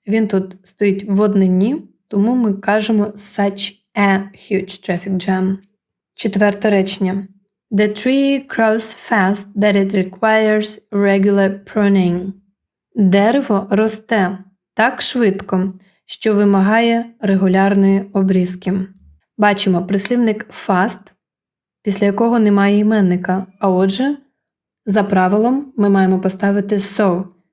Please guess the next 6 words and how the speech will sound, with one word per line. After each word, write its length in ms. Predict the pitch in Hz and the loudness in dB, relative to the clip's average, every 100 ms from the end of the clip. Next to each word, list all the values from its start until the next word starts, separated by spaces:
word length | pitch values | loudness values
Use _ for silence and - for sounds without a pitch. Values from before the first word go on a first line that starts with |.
| - - | -14 -4
So 300 | 254 262 262 254 - | 0 0 -2 -4 -2
fast. 300 | 185 180 - _ _ _ | -2 -2 -8 _ _ _
Так 240 | 247 277 - | -4 -4 -4
швидко. 540 | - 190 190 - - - _ _ _ _ _ | 0 0 0 -6 -12 -12 _ _ _ _ _
There 480 | 202 226 311 339 269 | 2 4 4 2 2
were 380 | 254 233 233 | 2 2 2